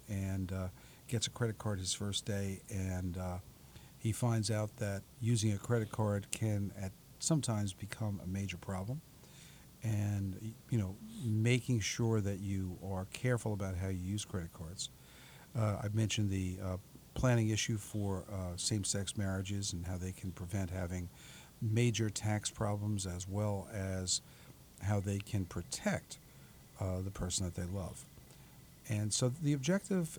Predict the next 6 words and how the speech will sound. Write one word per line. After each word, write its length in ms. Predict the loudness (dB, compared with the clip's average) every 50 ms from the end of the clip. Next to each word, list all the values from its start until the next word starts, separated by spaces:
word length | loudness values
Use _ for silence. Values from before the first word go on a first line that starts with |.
| -8 -2
is 260 | 0 0 2 2 0 0
to 160 | 0 0 -2
find 540 | -2 0 0 2 4 4 4 4 2 0 -2 -4 -12 -16 -20 -20 -20 -20 -20 -20 -20 -20 -20 -14 -8 -4
ways 440 | 0 0 2 4 4 4 4 2
for 140 | 0 -2 -4 -6
people 500 | -4 -2 -2 -2 -2 -2 -2 -2 -4